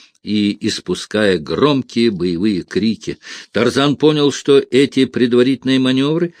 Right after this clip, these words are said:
обычно продолжаются до тех пор, пока чернокожие не доведут себя до исступления, тогда раздраженные, бешеные,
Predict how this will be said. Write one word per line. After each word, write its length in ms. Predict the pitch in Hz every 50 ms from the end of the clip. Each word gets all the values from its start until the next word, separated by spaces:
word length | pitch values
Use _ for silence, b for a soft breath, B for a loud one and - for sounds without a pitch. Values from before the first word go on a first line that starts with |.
| B B B B
обычно 500 | - 101 101 120 120 113 - - 113 107
продолжаются 680 | - - 107 95 107 95 98 113 110 101 - - -
до 120 | 87 95 87
тех 240 | - 95 78 -
пор, 200 | - - 160 165
пока 260 | - - 110 - 101 90
чернокожие 760 | - - 101 - 85 87 82 - 156 156 139 120 131 120 117
не 220 | 123 123 131 147
доведут 540 | 127 110 135 123 127 120 110 139 151 135 -
себя 280 | - - 110 110 113 101
до 220 | 78 120 131 117
исступления, 840 | 85 - - - - 113 101 - - 117 160 208 220 214 214 220 226 B B B B B B _
тогда 580 | - 120 123 113 107 104 135 151 160 160 156
раздраженные, 1080 | 147 143 143 117 107 90 113 120 - 95 - 135 160 160 160 156 156 151 151 156 160
бешеные, 800 | 156 139 123 104 147 180 160 - - 170 160 156 160 160 147 151